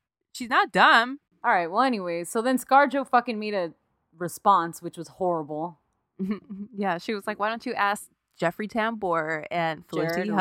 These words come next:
Speaker 1: Huffman and Jared Leto?" Which, bitch, like, just because it was right back then, or n-, it wasn't, it was never right, but, you know?
Speaker 2: Yeah, but now people are mad, and so, like, you don't get to use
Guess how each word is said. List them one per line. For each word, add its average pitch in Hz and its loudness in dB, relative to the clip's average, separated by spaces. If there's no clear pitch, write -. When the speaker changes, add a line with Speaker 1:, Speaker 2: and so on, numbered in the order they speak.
Speaker 1:
Huffman 170 0
and 202 -8
Jared 180 -2
Leto?" 170 -2
Which, 226 0
bitch, 311 -4
like, 214 -8
just 285 -12
because 311 -8
it 277 -6
was 202 -8
right 165 -2
back 190 -6
then, 196 -2
or 170 0
n-, 180 -4
it 226 0
wasn't, 254 6
it 226 -2
was 233 -2
never 220 2
right, 214 2
but, 220 -6
you 269 0
know? - 2
Speaker 2:
Yeah, 202 2
but 202 -6
now 208 -2
people 240 -6
are 226 2
mad, 208 0
and 180 -8
so, 190 -6
like, 175 -6
you 190 -14
don't 208 -10
get 208 -10
to 190 -12
use 156 -16